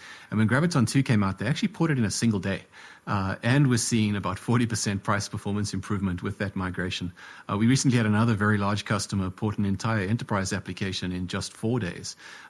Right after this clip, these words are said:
Um, and so that might have been where part of the Graviton challenge came from and actually moved to production and also see an improvement. So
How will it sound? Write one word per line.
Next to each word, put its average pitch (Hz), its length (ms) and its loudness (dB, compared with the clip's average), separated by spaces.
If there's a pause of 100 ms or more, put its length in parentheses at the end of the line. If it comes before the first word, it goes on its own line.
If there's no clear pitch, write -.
Um, 92 420 -4
and 98 180 -4
so 98 200 -4
that 101 120 -4
might 117 140 2
have 98 80 -4
been 104 140 0
where 104 80 0
part 110 180 -2
of 104 60 -6
the 101 80 -6
Graviton 104 420 -2
challenge 117 300 0
came 98 180 -4
from 92 260 -4
and 95 120 -2
actually 107 260 -2
moved 127 260 2
to 123 60 -4
production 101 480 -2
and 95 100 0
also 104 220 -4
see 101 180 -6
an 92 80 -4
improvement. 90 520 -6
So 98 200 -4